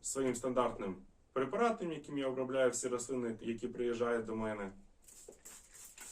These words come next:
Повністю оприскуємо весь стовбур, все листя. Препарат являється у мене біо,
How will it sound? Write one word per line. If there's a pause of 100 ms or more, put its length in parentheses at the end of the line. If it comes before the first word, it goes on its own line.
(300)
Повністю
оприскуємо (1900)
весь
стовбур,
все
листя. (1500)
Препарат
являється
у
мене
біо,